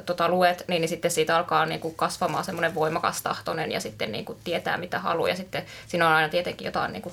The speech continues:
taistelua, tai jonkun asian puolesta lähdetään tekemään jotain, niin tällaisia näin, niin, niin sitten mä niinku jotenkin tykkään niistä hahmoista, ja sitten tykkään just siitä, ö, kasvutarinasta ja sitten niistä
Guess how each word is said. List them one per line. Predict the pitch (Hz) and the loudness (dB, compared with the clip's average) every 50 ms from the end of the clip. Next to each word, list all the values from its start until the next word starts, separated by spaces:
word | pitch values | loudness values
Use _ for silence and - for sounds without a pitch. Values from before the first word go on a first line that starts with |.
| - - | -6 -2
taistelua, | - - - 196 - - - - - - - | 0 0 0 0 0 0 0 -2 0 -2 -2
tai | - 190 156 151 | -2 0 0 0
jonkun | 165 180 175 180 - - - | 0 0 0 0 0 0 -2
asian | - 180 - 185 139 - 185 | -2 -2 0 0 0 0 0
puolesta | 190 180 - - - 202 - - - - | -2 0 0 0 0 -2 -2 -4 -2 -2
lähdetään | 208 202 220 220 208 - - | -2 -4 -2 -2 -2 -2 -2
tekemään | - 185 - - - - - - - | -4 -6 -6 -6 -6 -4 -4 -4 -6
jotain, | - - - 104 - - 196 - - - - - - - - | -6 -6 -4 -2 -2 -2 -4 -8 -12 -20 -20 -20 -20 -14 -12
niin | 180 - | -2 2
tällaisia | 190 175 151 170 185 - 170 175 | 2 4 4 2 2 0 -2 -2
näin, | 190 185 - | -2 -4 -2
niin, | 196 202 208 | -2 -4 -4
niin | 202 - - - - - - - - - - | -4 -6 -10 -14 -20 -20 -20 -20 -16 -8 -2
sitten | - 226 226 - 202 190 | -2 0 2 2 4 4
mä | 185 185 | 4 4
niinku | 190 185 180 190 185 | 4 2 2 2 2
jotenkin | 185 180 196 190 185 180 - | 2 2 2 0 0 -6 -6
tykkään | - 196 190 - - 196 196 202 | -6 -8 -4 2 2 2 4 4
niistä | 208 214 196 175 190 - - 185 | 2 2 2 0 -2 -2 -2 -2
hahmoista, | - - - - 185 175 180 - 170 | -2 -2 -4 -2 -4 -4 -2 -2 -2
ja | 180 | -2
sitten | 180 175 175 - 170 - - | -2 -2 -4 -4 -8 -8 -8
tykkään | - 180 - - - - | -10 -10 -4 -4 -2 -2
just | - 185 - - | -2 -2 -4 -4
siitä, | 190 180 180 185 185 - - - - - - - - - - 185 190 185 185 185 | -4 -2 0 -2 -2 -2 -6 -14 -18 -18 -20 -20 -20 -10 0 2 4 6 6 4
ö, | 185 - - - - - - - - - - - - | 2 -2 -10 -20 -20 -20 -20 -20 -20 -20 -20 -18 2
kasvutarinasta | - 202 180 - - - 180 - - - - - - - - - - 143 | 4 4 4 4 0 -2 -2 0 2 2 2 2 2 -2 -4 -2 -2 -2
ja | 185 | -2
sitten | 202 190 - - 180 165 | -2 -4 -4 -4 -2 -2
niistä | 156 156 175 - - - | -2 -4 -2 -2 -4 -4